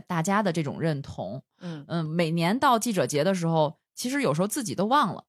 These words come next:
Speaker 1: 但是更多的时候是其他的朋友给你发节日快乐，
Speaker 2: 对。
Speaker 1: 提醒你这一天，
Speaker 2: 嗯。
Speaker 1: 哦，是你的日子，是你的节日。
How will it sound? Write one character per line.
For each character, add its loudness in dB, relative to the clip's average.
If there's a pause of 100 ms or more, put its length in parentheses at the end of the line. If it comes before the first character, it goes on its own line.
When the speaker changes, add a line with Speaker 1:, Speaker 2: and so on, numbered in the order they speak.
(120)
Speaker 1:
但 2
是 2
更 0
多 4
的 2
时 0
候 6
是 -2
其 -4
他 0
的 2
朋 0
友 4
给 0
你 -2
发 0
节 0
日 0
快 2
乐， -4
Speaker 2:
对。 8
Speaker 1:
提 4
醒 6
你 2
这 2
一 2
天， 2 (180)
Speaker 2:
嗯。 4
Speaker 1:
哦， 2
是 2
你 2
的 -2
日 4
子， -6
是 -6
你 -4
的 -4
节 0
日。 -2